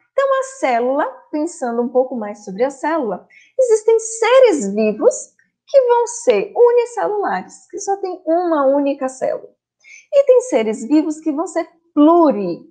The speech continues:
pluri vem de muitos, às vezes também são chamados de multicelulares. Por quê? Porque tem várias células.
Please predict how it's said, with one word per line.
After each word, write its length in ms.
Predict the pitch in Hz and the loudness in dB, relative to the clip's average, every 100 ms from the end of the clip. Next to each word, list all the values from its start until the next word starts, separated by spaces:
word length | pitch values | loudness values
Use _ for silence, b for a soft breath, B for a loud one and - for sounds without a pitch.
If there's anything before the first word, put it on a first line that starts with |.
| - | -4
pluri 380 | 311 349 415 339 | 0 2 2 0
vem 220 | 339 285 | -2 -4
de 120 | 302 | -4
muitos, 800 | 262 247 269 262 208 - 165 - b b | -2 0 2 0 -4 -10 -16 -18 b b
às 100 | 233 | -4
vezes 220 | 247 269 - | 0 0 0
também 200 | 269 285 | -2 -2
são 160 | 285 | -4
chamados 460 | 277 269 254 269 285 | -6 -4 -2 0 -2
de 100 | 277 | -2
multicelulares. 1600 | 262 277 320 302 240 - 175 - - 220 214 190 175 180 - - b b b - | -2 2 2 2 -2 -6 -10 -10 -6 -2 0 2 0 -2 -12 -20 b b b 2
Por 260 | 523 - | 2 2
quê? 320 | - 220 349 - | -2 0 -2 -8
Porque 160 | - | -12
tem 320 | 339 494 359 262 | -4 -2 -2 -2
várias 500 | 320 392 262 - - | -2 0 -2 -4 -10
células. 460 | 180 - - - | -14 -14 -18 -20